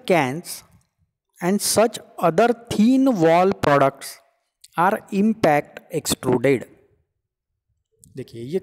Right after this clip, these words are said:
cold extrusion है। Impact extrusion is a type of cold extrusion।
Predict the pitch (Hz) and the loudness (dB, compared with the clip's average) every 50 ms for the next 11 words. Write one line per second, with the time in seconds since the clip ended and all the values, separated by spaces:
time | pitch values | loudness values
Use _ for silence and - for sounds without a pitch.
0 | - - - 170 196 220 220 226 220 208 190 - - - 180 165 143 143 127 117 | -10 -4 0 2 2 4 2 2 2 0 -2 -2 -2 -2 -2 0 0 -2 -4 -4
1 | 120 131 175 - _ - - - - _ _ - - _ _ _ _ _ _ _ | -8 -12 -14 -16 _ -20 -20 -20 -20 _ _ -20 -20 _ _ _ _ _ _ _
2 | _ _ - 147 143 135 - 175 170 170 175 156 - - 180 175 180 190 180 170 | _ _ -10 -10 -6 -2 -2 -2 0 0 -2 -4 -2 -4 -4 -4 -2 -4 -4 -4
3 | 175 196 190 - 151 139 147 - 196 214 240 - - - - - 160 175 196 185 | -4 -6 -4 -2 -2 -2 0 0 0 0 0 -2 -6 -4 0 2 2 2 4 2
4 | 170 - - - 143 135 123 123 127 135 185 | 0 -2 -4 -4 -4 -4 -4 -4 -8 -10 -12